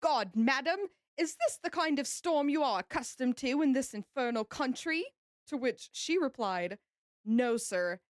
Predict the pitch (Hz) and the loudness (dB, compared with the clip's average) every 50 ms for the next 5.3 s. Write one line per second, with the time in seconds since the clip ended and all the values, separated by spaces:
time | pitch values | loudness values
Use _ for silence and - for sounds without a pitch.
0 | _ _ 190 269 330 285 - - 185 175 - - - - _ _ _ _ - 254 | _ _ -4 -2 -2 -2 -2 -6 -8 -8 -8 -10 -12 -12 _ _ _ _ -4 -4
1 | 220 214 - - 170 165 - 214 233 208 196 196 - 208 190 175 196 190 - - | -4 -2 -2 -4 -6 -6 -4 -2 -2 -2 -2 -4 -4 -8 -8 -6 -6 -8 -8 -8
2 | 196 185 180 170 _ _ _ - - 214 202 185 165 180 175 165 165 - - - | -10 -10 -12 -12 _ _ _ -6 -2 -2 -2 -2 -2 -4 -6 -6 -8 -10 -16 -16
3 | - - 196 165 - - 185 175 170 185 214 214 214 202 190 190 185 185 185 180 | -10 -10 -10 -10 -10 -18 -20 -12 -6 -4 -2 0 0 0 -2 -2 -2 -2 -4 -2
4 | - - 185 180 180 180 170 170 - - - 190 180 175 175 170 - - - 190 | -2 -2 -2 0 -2 -2 -4 -8 -10 -8 -6 -4 -2 -2 -2 -2 -4 -4 -4 -4
5 | 175 - 82 95 92 82 | -4 -4 -8 -14 -18 -20